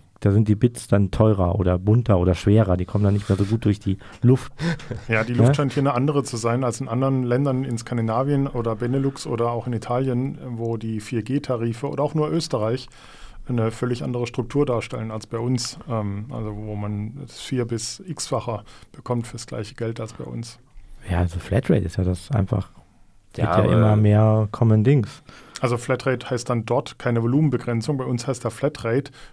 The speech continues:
Speaker 2: du bekommst ein paar Gigabyte und kannst die voll nutzen und danach wird's, äh, runtergebremst auf I S D N-Geschwindigkeit.
Speaker 1: Genau, dann hast du formell ja noch Anschluss, aber halt so, <laughs>
Speaker 2: Also
Speaker 3: Ja.
Speaker 2: reicht halt nicht mehr für einen Messenger.
Speaker 1: Ja.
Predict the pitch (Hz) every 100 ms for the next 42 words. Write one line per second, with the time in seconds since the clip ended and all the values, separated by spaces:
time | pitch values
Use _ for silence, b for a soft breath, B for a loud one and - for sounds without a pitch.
0 | - 110 - 127 - 120 - - 160 160
1 | 110 110 110 104 113 - 135 131 123 151
2 | - 127 113 110 113 127 120 - - 120
3 | 113 117 139 135 131 127 120 127 131 110
4 | 131 135 123 - 107 101 - - - -
5 | - _ - 104 92 87 95 98 - 98
6 | 95 107 98 87 85 95 101 139 160 123
7 | 98 92 92 - 104 92 - _ _ -
8 | - - - - 120 _ - - 92 92
9 | 110 92 90 113 123 120 139 120 127 -
10 | 120 113 117 113 - 117 117 117 107 -
11 | 101 - - B B B B B _ 202
12 | 98